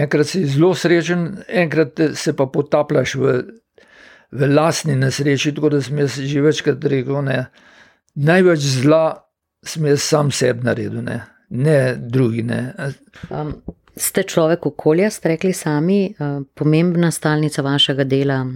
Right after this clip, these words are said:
Speaker 2: življenja je narava. Kakšen odnos imata z naravo?
Speaker 1: Izjemno pristen. Zame je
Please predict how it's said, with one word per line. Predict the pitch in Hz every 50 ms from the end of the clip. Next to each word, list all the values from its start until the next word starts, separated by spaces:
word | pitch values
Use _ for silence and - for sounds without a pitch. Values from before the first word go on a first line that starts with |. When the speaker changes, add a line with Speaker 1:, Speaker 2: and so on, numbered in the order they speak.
| 131 139
Speaker 2:
življenja | 135 135 139 135 135 135 135 143 139 139 135
je | 127 123
narava. | 127 123 123 117 123 131 151 175 185 180 165 - - - - - -
Kakšen | - 208 - - 170 156 139 131 123 - _ _ _ _ _ _ _ _ _ -
odnos | 156 139 127 139 127 117 110 - - -
imata | 127 123 113 110 - - 110 110 110 117 - _ _ _ _ _ -
z | 123 - 143
naravo? | 127 117 113 110 104 104 104 104 - -
Speaker 1:
Izjemno | - 156 - 214 214 190 131 127 156 160 147 143 139 127
pristen. | - 135 131 120 - - - 117 104 101 - - - - - - - - - - - - -
Zame | - 120 131 147 156 175 180 175 160 147
je | 147 143 143 139 139 135 135 131